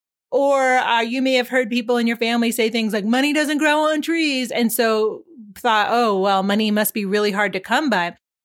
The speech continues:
But that's not true either. The truth is there's no gold standard anymore, right? Like, a dollar doesn't equal a dollar of gold. Money, the Federal Reserve literally just prints money.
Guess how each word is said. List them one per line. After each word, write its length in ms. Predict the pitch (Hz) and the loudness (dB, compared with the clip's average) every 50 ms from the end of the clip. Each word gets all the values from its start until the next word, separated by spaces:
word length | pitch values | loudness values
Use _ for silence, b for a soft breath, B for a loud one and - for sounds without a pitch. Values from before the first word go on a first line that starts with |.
| _ | _
But 220 | - 285 277 - 190 | 0 2 2 2 2
that's 240 | 247 320 381 - | 0 0 0 0
not 180 | 277 262 277 269 | -2 -2 -2 -4
true 180 | - - 269 277 | -6 -8 -8 -6
either. 320 | 285 311 339 285 240 202 | -4 -2 0 0 0 0
The 120 | 196 208 | 0 -2
truth 280 | 196 - 269 311 320 - | -2 -2 -4 -4 -2 -2
is 220 | 226 208 208 196 | 0 0 0 0
there's 240 | 175 220 233 269 226 | 0 0 2 2 2
no 200 | 233 240 269 294 | 2 2 2 2
gold 360 | 269 202 240 240 247 247 240 | 2 2 2 2 2 2 0
standard 420 | - - 220 220 240 247 233 196 175 | -2 -2 0 0 2 2 0 0 -2
anymore, 420 | 185 180 180 180 185 180 175 165 | -4 -4 -4 -4 -4 -4 -4 -2
right? 220 | 165 190 208 220 - | 0 0 0 2 0
Like, 220 | - 196 - - _ | -2 -4 -6 -6 _
a 220 | 226 226 220 214 | 0 0 2 0
dollar 420 | 190 170 214 214 233 247 240 214 196 | 0 0 2 2 2 2 2 0 0
doesn't 260 | 190 208 202 208 208 | 0 -2 -2 -2 -2
equal 280 | 208 202 214 202 196 | -2 -2 -2 -2 -2
a 80 | 190 185 | -2 0
dollar 320 | 185 196 202 208 208 202 | 0 0 2 2 2 0
of 140 | 190 185 175 | 0 -2 -2
gold. 320 | - 220 220 214 202 185 - _ _ _ _ _ _ | -2 -2 -2 -2 -4 -6 -8 _ _ _ _ _ _
Money, 480 | - 214 214 240 294 330 294 269 262 240 | -2 0 2 2 2 2 2 0 0 0
the 140 | 214 208 240 | 0 -2 -2
Federal 360 | 240 - 254 254 285 269 254 | 0 0 0 2 2 0 0
Reserve 400 | 233 220 220 190 240 254 247 208 | 2 0 2 2 2 2 2 2
literally 600 | 208 202 208 214 226 240 262 262 247 240 233 233 | 0 -2 0 2 2 4 4 4 4 4 2 2
just 260 | 180 233 226 220 - | 2 0 -2 -2 -2
prints 300 | - 254 233 220 226 - | -2 0 0 0 0 0
money. 320 | 220 214 190 180 208 220 | -2 -2 0 0 -2 -2